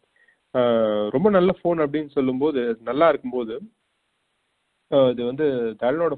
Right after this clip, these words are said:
ஃபோன் நல்லா இருக்கு அப்படின்னு சொல்ல போறது இல்லை யாரும். அது என்ன ஃபோன்? அது வந்து ஆப்பிள் ஃபோனா? ஒருவேளை அந்த நிறுவனத்தை தான் அந்த நற்பெயர் சென்றடையும். So,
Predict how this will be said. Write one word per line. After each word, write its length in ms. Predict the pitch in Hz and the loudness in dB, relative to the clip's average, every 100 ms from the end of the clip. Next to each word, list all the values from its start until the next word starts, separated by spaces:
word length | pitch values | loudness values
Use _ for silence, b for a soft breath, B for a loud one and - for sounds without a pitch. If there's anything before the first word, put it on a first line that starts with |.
| 143 | -6
ஃபோன் 120 | 147 | -8
நல்லா 200 | 123 131 | -6 -6
இருக்கு 240 | 120 123 | -6 -10
அப்படின்னு 340 | 113 131 131 123 | -8 -10 -12 -16
சொல்ல 280 | _ 117 117 | _ -6 -4
போறது 140 | 110 107 | -6 -8
இல்லை 160 | 104 | -8
யாரும். 220 | 101 104 - _ _ | -8 -8 -12 _ _
அது 180 | 113 | -6
என்ன 180 | 110 135 | -4 -6
ஃபோன்? 260 | 143 131 117 | -6 -8 -8
அது 100 | 110 | -8
வந்து 180 | 107 104 | -10 -10
ஆப்பிள் 320 | 104 - 110 | -10 -12 -12
ஃபோனா? 320 | 113 110 110 101 _ _ _ _ _ _ | -10 -6 -6 -6 _ _ _ _ _ _
ஒருவேளை 400 | - 131 139 143 | 0 2 4 4
அந்த 240 | 117 120 120 | 2 -2 -6
நிறுவனத்தை 680 | 117 165 220 202 160 135 | -4 0 2 0 -2 -4
தான் 260 | 120 139 135 | 0 -2 -2
அந்த 220 | 113 110 | -6 -8
நற்பெயர் 520 | 107 107 - 135 - - _ | -6 -8 -6 -6 -6 -12 _
சென்றடையும். 440 | 117 110 104 101 _ _ | -10 -6 -6 -8 _ _
So, 400 | _ - 113 135 | _ -4 -2 -4